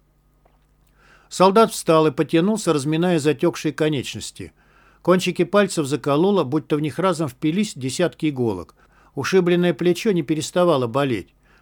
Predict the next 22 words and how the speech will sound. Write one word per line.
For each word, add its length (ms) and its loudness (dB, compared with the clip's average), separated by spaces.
По 80 -6
спине 380 0
пробежали 640 -2
мурашки, 600 -4
а 120 -6
мышцы 380 -2
ног 200 -2
свело 360 -2
судорогой. 640 -6
Несмотря 520 0
на 140 2
это, 180 2
Ерохин 440 2
продолжал 500 0
вспоминать 500 -2
странный 420 -2
сон. 340 -8
Он 140 0
никогда 420 2
не 80 -2
встречал 480 -4
людей, 420 -2